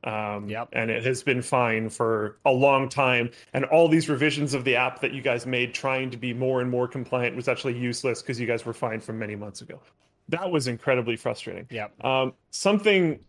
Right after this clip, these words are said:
Speaker 1: kind of funny, kind of awkward, kind of annoying. I don't know enough about the legal space to actually understand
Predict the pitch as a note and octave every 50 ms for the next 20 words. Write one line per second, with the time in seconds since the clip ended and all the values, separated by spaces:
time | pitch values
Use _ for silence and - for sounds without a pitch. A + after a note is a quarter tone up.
0 | _ _ - - _ _ _ - - - - - E3+ F3 F3 F3 E3+ F3 F#3 E3+
1 | E3+ E3+ E3 D#3+ - D3 C#3+ C#3+ C#3 B2+ C3+ C3 C#3 C3+ - - C#3 C#3 C#3 B2+
2 | A#2+ - - C#3 B2+ C3 B2 B2 B2 B2 B2 B2+ B2+ B2+ B2+ B2+ B2+ B2 - _
3 | _ _ _ _ _ _ - C#3 D3+ D#3 D3+ D#3 D3+ D3+ C#3+ C#3 C3+ C3+ C3+ C#3
4 | C3 C3+ - C#3+ C3 A#2+ B2 B2+ C#3+ D3+ C#3+ - - D3+ C#3+ D3 C#3+ - - -
5 | A#2 B2 - - C3 C3 - C3+ C3 B2+ B2 B2 - - C3+ B2+ B2 B2 B2 B2
6 | B2+ B2 -